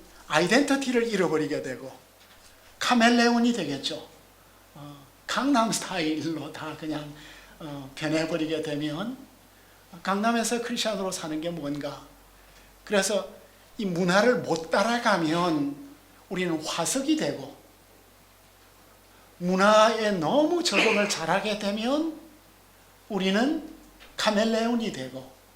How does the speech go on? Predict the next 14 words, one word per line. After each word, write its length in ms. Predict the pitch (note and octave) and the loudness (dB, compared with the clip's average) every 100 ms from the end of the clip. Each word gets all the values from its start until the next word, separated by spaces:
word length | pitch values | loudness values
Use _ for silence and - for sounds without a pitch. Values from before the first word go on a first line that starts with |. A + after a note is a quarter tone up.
| _ - - - - - - - - | _ -20 -20 -18 -18 -20 -20 -20 -2
결국 380 | G#3+ A3+ A#3+ G#3+ | 0 2 0 0
우리는 400 | G3+ F3+ D#3 - - - | 0 0 -4 -8 -20 -10
성육신적 1000 | - - G#3+ C#4 D#4+ B3 - B3 G#3 G3 | -6 -2 2 2 2 2 2 2 2 0
삶을 360 | - D3+ D3+ D#3 | -2 -4 -4 -6
살아야 400 | - D3+ D#3+ C3+ | -6 -6 -6 -8
하는데, 520 | C3+ C3+ D#3 E3 C3+ - - - - - - - - | -10 -10 -8 -10 -14 -20 -20 -20 -20 -20 -20 -14 -2
예수님, 960 | F3 E3+ G#3 G3 G3 F#3+ F#3+ F3 F3+ - - - - | 0 0 -2 0 2 0 0 -2 -6 -14 -20 -18 -4
예수님께서 880 | F3+ F#3+ G#3 G3+ G3+ A3 F#3+ - D4 | -2 0 0 0 -2 -4 -4 -4 -4
오셨을 680 | A#3 F3+ F#3+ - F#3+ F3+ | -4 -4 -4 -6 -6 -8
때는 540 | - F#3 F#3 G3+ C#4 C#4 - - - - - - - - - - - - - - - | -6 -4 -2 -2 -2 -4 -12 -20 -20 -20 -20 -20 -20 -20 -20 -20 -20 -20 -20 -20 -6
그 380 | A3 G#3 G#3 - | 2 2 2 -2
에이디 460 | F#3+ G3+ G3+ A3+ | -2 -2 0 0
일 380 | G#3+ G#3 B3 C4 | 0 -2 0 0
세기 680 | B3 A#3 G#3 G3+ G#3+ C#4 | -2 -4 -4 0 0 -2